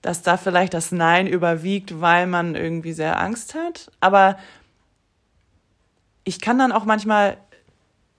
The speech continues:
ein bisschen abwarten und, ne, dann sozusagen das mal kurz den Gedanken sacken lassen. Zum Beispiel irgendwie den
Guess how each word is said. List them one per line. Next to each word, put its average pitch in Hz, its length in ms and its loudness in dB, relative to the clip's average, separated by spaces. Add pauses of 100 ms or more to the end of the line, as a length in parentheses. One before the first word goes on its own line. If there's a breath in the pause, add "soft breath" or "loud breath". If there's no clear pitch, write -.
(180)
ein 190 140 -2
bisschen 196 360 -2 (100)
abwarten 175 1080 -2 (200)
und, 175 440 -10
ne, 196 220 -4
dann 180 280 -2
sozusagen 170 680 -8
das 185 180 -6
mal 180 120 -2
kurz 185 360 -6
den 175 180 -4
Gedanken 196 600 -2
sacken 233 380 0
lassen. 269 680 -4 (1500)
Zum 185 180 -8
Beispiel 185 400 0
irgendwie 165 340 -4
den 160 480 -8